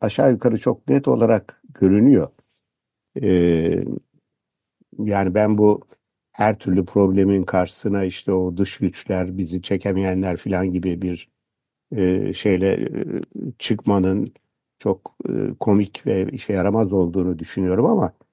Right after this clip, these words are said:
e, ortada bir de gerçek bir tablo var. Yani, e, Türkiye e, karşısına Sevr diye bir, e, muayene konmuş. E,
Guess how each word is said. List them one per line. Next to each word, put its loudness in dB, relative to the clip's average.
e, -2
ortada -2
bir -2
de 2
gerçek -4
bir -4
tablo 2
var. -4
Yani, -8
e, -6
Türkiye -4
e, -2
karşısına -2
Sevr 0
diye -2
bir, -8
e, -4
muayene -2
konmuş. 0
E, -2